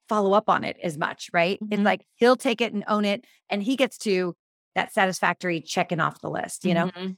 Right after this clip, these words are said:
Speaker 1: So the dad pad, gratitude journal, the gratitude finder, you know, are some of the, the, a meal planning pad. We call it the meal minder. So,
Speaker 2: Mm-hmm.
Speaker 1: you know, so the gratitude finder, meal minder, dad pad,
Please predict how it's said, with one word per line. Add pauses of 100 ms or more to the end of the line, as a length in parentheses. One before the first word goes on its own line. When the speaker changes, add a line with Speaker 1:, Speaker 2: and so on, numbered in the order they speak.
(200)
Speaker 1:
So
the
dad
pad, (360)
gratitude
journal,
the
gratitude
finder, (680)
you
know,
are
some
of
the,
the,
a
meal
planning (420)
pad.
We
call
it
the
meal
minder. (340)
So,
Speaker 2:
Mm-hmm. (300)
Speaker 1:
you
know,
so
the
gratitude
finder,
meal
minder, (140)
dad
pad,